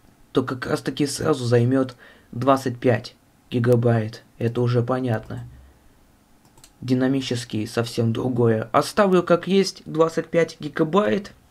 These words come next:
Больше ничего не надо. И виртуальная машина создана.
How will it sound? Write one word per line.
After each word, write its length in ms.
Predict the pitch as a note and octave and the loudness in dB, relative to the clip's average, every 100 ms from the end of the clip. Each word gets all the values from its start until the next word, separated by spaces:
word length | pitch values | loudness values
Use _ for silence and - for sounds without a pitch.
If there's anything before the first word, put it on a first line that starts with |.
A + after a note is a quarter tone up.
| _ _ - _ _ _ _ _ _ _ _ _ | _ _ -20 _ _ _ _ _ _ _ _ _
Больше 320 | C#3+ D3+ C3 C#3 | 4 4 4 0
ничего 460 | C3+ B2 D3+ C#3 | -2 -2 0 0
не 160 | C3 C#3+ | 0 -2
надо. 400 | C#3 C3 A#2+ A#2+ - _ _ _ _ _ _ - | -4 -2 -4 -6 -12 _ _ _ _ _ _ -2
И 340 | G3 G#3 G3 - _ _ _ _ _ _ _ _ A#2+ | 0 0 -2 -6 _ _ _ _ _ _ _ _ 2
виртуальная 580 | C3+ A#2+ C3+ D3+ E3+ | 4 4 4 4 4
машина 480 | D#3+ C#3+ - D#3+ D3+ | 2 0 0 0 0
создана. 680 | D3+ E3+ D3+ A#2 A2 A2 | -2 -2 0 0 -2 -4